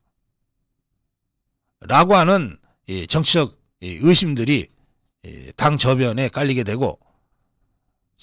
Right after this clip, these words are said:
여전히 당의 상황 노릇하고 있는 이해찬이도 지금까지는 그래도 이재명밖에는 없어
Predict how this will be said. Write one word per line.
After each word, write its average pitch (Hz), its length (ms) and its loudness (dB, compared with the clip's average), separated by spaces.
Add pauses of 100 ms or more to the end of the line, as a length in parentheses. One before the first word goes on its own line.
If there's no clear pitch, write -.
(160)
여전히 208 420 6
당의 175 420 4
상황 202 440 4
노릇하고 139 420 0
있는 131 180 -4
이해찬이도 156 800 0 (720)
지금까지는 170 680 4
그래도 143 320 2
이재명밖에는 147 760 0
없어 117 440 2